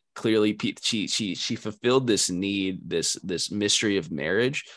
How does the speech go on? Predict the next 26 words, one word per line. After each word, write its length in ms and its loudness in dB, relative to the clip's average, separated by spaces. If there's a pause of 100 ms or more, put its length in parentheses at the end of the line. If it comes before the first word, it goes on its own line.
(140)
But 140 -4
then 160 2
you 100 0
have 300 0
a 60 -2
Fincher, 640 -2
like, 120 -4
this 180 -4
exacting 580 -2
director. 320 0
I 40 2
just 80 0
think 120 6
it's 100 0
so 100 2
fascinating 800 -2
that 100 -6
he 100 -6
takes 300 -4
these 180 -2
two 220 -2
works 240 -2
of 80 -4
popular 400 0
fiction, 400 -8
right? 240 -4